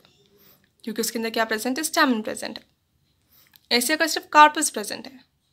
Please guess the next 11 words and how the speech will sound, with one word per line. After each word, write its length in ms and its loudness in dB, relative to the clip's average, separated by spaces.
तब 120 -10
उसको 180 -6
क्या 100 -6
कह 120 -10
सकते 280 -12
हैं? 100 -8
फीमेल 380 2
फ्लावर 400 -16
या 180 -8
फिर 220 -4
पिस्टिलेट। 520 -6